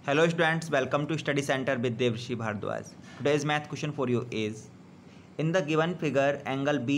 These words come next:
is less than angle A and angle C is less than angle D, so that A D is less than B C।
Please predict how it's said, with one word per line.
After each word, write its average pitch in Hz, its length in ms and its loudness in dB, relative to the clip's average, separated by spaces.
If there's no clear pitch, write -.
is 143 140 -4
less 120 240 0
than 123 200 0
angle 113 440 -2
A 101 260 -4
and 156 160 0
angle 156 320 2
C 160 200 -2
is 156 220 -2
less 120 240 2
than 131 200 0
angle 117 360 0
D, 98 220 -2
so 147 160 0
that 127 400 2
A 156 140 2
D 165 240 2
is 170 180 4
less 123 240 2
than 135 340 -2
B 107 160 -2
C। 95 200 -10